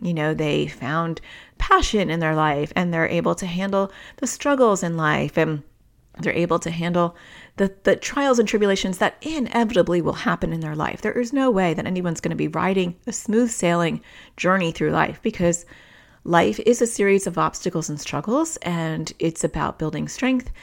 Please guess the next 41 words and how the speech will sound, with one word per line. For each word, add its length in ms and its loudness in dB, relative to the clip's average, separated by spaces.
getting 200 -6
through 220 6
them, 320 2
getting 180 -6
to 100 -16
the 60 -6
other 140 -6
side, 480 0
up 160 2
another 320 -8
obstacle, 600 0
getting 200 -10
through 280 4
it. 240 2
Um, 220 -2
that, 260 0
that 140 2
is 160 -2
just 260 -2
part 420 -2
of 260 0
this 220 0
journey 520 -2
that 120 0
we 80 0
call 240 -8
life. 280 -4
And 580 0
how 220 4
do, 220 0
how 100 0
do 60 2
we 100 0
get 560 0
there? 360 0
How 160 -4
do 80 2
we 100 0
get 420 2
our 120 2
kids 760 0